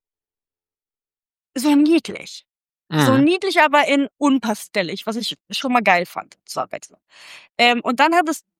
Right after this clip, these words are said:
Speaker 1: äh, noch das richtig gemacht, was, was mich schon in allen möglichen, ähm, Animes immer hookt. Ich bin ein großer Fan von diesem Bild von der, äh,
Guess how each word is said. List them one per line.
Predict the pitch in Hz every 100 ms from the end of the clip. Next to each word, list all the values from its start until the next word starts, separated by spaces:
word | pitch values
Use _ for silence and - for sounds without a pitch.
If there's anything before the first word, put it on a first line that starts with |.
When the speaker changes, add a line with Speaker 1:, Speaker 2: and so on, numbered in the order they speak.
| -
Speaker 1:
äh, | 160 185
noch | 254 277
das | 285 269
richtig | 285 262 254
gemacht, | - 254 247 -
was, | 226 233 - -
was | 240 226
mich | 240 247
schon | - 254
in | 233 233 -
allen | 220 226 277 294 277
möglichen, | 240 240 240 262 247 247 - _ _
ähm, | 220 214 214 220 -
Animes | 220 240 302 311 311 311 - _
immer | - 294 302 -
hookt. | 349 - - - _ _ _ _ _
Ich | 269 - - _
bin | 285 330 320
ein |
großer | 240 262 330 - 302
Fan | - 277 269 262 277
von | - 247
diesem | 247 233 233 -
Bild | 254 262 285
von | - - 254 247
der, | 233 226 226 226 226 - _ _ _
äh, | 233 226 226 226